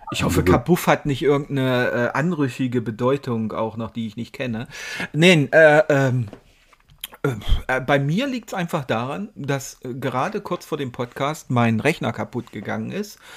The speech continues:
Speaker 1: Und jetzt habe ich aber, äh, die Gelegenheit genutzt und, äh, dort, wo mein Arbeitsplatz für mein Homeoffice ist, einfach uns für diesen Podcast eingefunden. Und,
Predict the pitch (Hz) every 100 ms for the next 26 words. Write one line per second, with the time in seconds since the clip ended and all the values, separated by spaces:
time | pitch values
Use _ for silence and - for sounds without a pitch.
0 | - - - - - - - _ _ -
1 | 220 202 208 190 175 175 180 - 151 151
2 | 151 151 147 143 147 139 131 139 131 135
3 | 156 147 147 143 127 123 170 202 - -
4 | - 147 143 143 139 127 - - 135 131
5 | 123 131 139 139 123 123 123 117 117 113
6 | 110 104 - 123 139 135 - 139 127 -
7 | 117 110 113 156 202 113 - 104 - 120
8 | 120 - 117 127 117 - 117 117 107 -
9 | - - 120 110 117 110 107 - 117 -
10 | 120 110 107 - - 107 123 123 - 143
11 | 151 156 147 - 127 127 123 123 120